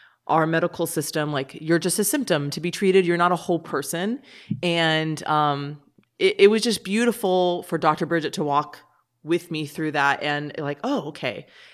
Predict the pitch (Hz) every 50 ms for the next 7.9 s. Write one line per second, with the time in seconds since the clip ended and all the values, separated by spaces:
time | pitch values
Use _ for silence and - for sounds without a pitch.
0 | - _ _ _ 196 135 151 180 175 170 - - - 233 240 240 240 - 226 202
1 | 180 170 165 165 - - 165 151 147 - - 185 175 165 160 151 147 143 - -
2 | 135 135 - - 151 143 139 135 131 117 123 147 135 127 151 156 127 - 147 143
3 | 135 139 135 120 127 139 139 - - 156 147 151 156 - - 160 151 - - 151
4 | 143 143 143 - - _ _ _ _ _ _ - 170 175 170 160 156 - - 143
5 | 143 - 143 139 135 151 151 - - 151 135 139 156 - 151 151 151 143 139 131
6 | 135 - 151 139 147 147 - - 220 262 294 233 156 - - - - - - -
7 | - - - 208 240 254 294 285 254 214 220 202 180 175 165 165 170